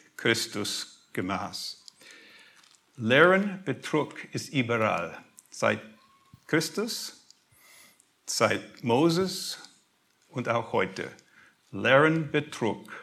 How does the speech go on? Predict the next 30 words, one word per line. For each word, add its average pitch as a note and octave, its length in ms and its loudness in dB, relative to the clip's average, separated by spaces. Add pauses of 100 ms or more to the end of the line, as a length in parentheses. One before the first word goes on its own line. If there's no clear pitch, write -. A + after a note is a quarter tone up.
(160)
empty D#3 540 0
deception A2 840 0 (440)
is A2 340 -8
everywhere. F#2 600 2 (840)
And A#2 140 -4
we D3 220 2
have C#3+ 260 4
to C3+ 80 0
be B2+ 160 0
smart. G#2+ 640 -4
Wir B2+ 120 -2
müssen C#3 380 0
klug C#3 300 0
sein. F#2+ 320 -2
Wir B2 80 -4
müssen D#3 320 -2
ein C3+ 140 -4
bisschen A#2+ 760 -2
mehr A#2 420 -4
wiss-, - 360 -8
wissen F#2 380 -8
und G#2+ 200 -8
studieren. G#2+ 640 -4 (800)
Äh, G#2+ 320 -2
in B2+ 120 -2
Hosea, C3 680 8
es A#2 140 -2
sagt, B2 440 8
"Meine C#3+ 360 6
Leute, D3 640 6